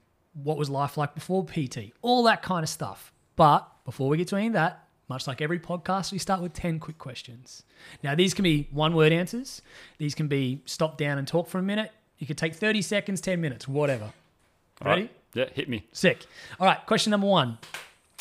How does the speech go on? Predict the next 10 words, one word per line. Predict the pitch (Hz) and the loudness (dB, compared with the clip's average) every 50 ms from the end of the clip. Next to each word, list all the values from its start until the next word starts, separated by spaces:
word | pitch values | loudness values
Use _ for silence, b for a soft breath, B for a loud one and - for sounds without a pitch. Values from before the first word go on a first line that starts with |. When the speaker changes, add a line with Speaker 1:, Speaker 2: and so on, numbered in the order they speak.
| - - - | -14 -4 4
Speaker 1:
Is | - 196 202 170 | 6 6 8 8
there | 196 196 196 | 8 8 8
a | 196 | 6
specific | - - - 165 - 214 220 240 220 170 - | 4 2 0 0 2 2 2 2 0 -2 0
breakdown | - 185 180 180 180 - 190 185 180 151 139 139 | 2 4 4 4 2 0 0 2 2 2 0 0
to | 127 - 175 | -2 -2 0
your | 165 160 151 143 | 2 2 4 4
own | 147 147 147 151 | 4 2 0 0
personal | 143 - - 139 135 131 - - 135 127 127 | -4 -4 -2 -2 -2 -2 -2 -4 -6 -6 -8
training? | 127 - - 143 143 147 151 131 113 110 | -8 -10 -12 -10 -8 -8 -6 -8 -8 -10